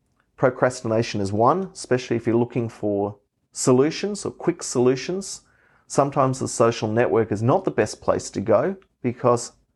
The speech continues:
you may get information overload. Now, if you don't check out these Facebook groups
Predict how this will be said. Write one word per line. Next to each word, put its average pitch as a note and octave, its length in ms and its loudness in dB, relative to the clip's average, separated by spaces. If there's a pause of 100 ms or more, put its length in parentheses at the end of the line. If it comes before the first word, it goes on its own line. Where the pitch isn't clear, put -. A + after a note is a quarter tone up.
(420)
you A#2+ 120 2
may A#2+ 220 4
get A2+ 260 0
information A2+ 720 -2
overload. G#2 560 2 (2500)
Now, C#3 240 4
if E3 180 0
you F3+ 140 0
don't D3+ 480 0
check C3 260 0
out A2 220 0
these A2 200 -4
Facebook - 520 -2
groups - 480 0